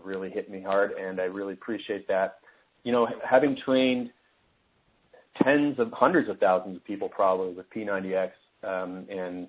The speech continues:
in person and, and on, uh, through the infomercials, and, or sorry, through the D V Ds, are there any other tips that you've come across that you wanna share that we didn't cover?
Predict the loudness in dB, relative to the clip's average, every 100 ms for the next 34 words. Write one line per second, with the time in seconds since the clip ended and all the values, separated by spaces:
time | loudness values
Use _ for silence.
0 | -12 -12 -4 -4 -2 -6 -6 -6 -8 -6
1 | -6 -6 -8 -10 -10 -10 -8 -10 -12 -12
2 | -12 -10 -12 -10 -10 -6 -2 -2 -4 -12
3 | -8 -6 -6 -6 -8 -10 _ _ _ _
4 | -14 -2 -2 0 0 2 0 0 0 0
5 | -2 0 0 0 -8 -6 -6 -4 4 4
6 | 4 -4 -8 -4 -2 -2 -2 2 2 2
7 | 0 -4 -4 0 2 2 -4